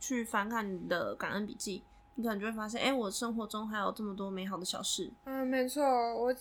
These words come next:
Speaker 2: 我应该会有好几天都是感恩，就是我家的猫有认真大便。
Speaker 1: <laughs> 哦，但是他这边有个小诀窍，就是尽量不要写重复的事。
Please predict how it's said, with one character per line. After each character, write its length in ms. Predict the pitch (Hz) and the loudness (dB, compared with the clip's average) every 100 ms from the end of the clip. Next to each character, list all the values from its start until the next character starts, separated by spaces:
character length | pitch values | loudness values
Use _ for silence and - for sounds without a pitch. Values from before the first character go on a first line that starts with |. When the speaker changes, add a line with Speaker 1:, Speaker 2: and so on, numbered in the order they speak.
| - | 8
Speaker 2:
我 140 | 247 | 10
应 100 | 277 | 12
该 180 | 311 311 | 10 10
会 60 | 311 | 12
有 100 | 269 | 10
好 160 | 240 | 10
几 160 | 233 220 | 6 4
天 160 | 226 233 | 2 4
都 140 | 247 | 2
是 100 | 240 | 2
感 200 | 233 202 - | 4 4 6
恩， 260 | 233 240 | 2 4
就 80 | 247 | 2
是 100 | 247 | 6
我 140 | 233 | 4
家 180 | 202 220 | 4 2
的 80 | 233 | 2
猫 220 | 220 226 | 0 -2
有 80 | 202 | 0
认 160 | 220 214 | 0 0
真 180 | 208 | 0
大 180 | 208 196 | 0 -2
便。 220 | - - - - - - - | -2 -4 -4 -16 -18 -18 8
Speaker 1:
<laughs> 1400 | 381 370 381 370 370 339 - - 554 - 719 640 508 - | 10 10 8 6 2 0 -2 6 6 8 6 6 2 4
哦， 200 | - 247 247 | 8 8 10
但 120 | 311 | 8
是 60 | |
他 120 | 403 294 | 8 6
这 60 | |
边 160 | 294 285 | 8 8
有 40 | |
个 80 | 233 | 8
小 200 | 254 214 | 8 8
诀 160 | 190 208 | 6 6
窍， 200 | 285 240 | 8 8
就 80 | 240 | 6
是 80 | |
尽 160 | 240 254 | 2 2
量 160 | 226 220 | 2 4
不 80 | |
要 100 | 202 | 6
写 120 | 240 233 | 6 4
重 220 | 220 190 | 2 0
复 200 | 202 220 | 4 6
的 60 | |
事。 300 | - - 247 | 8 8 6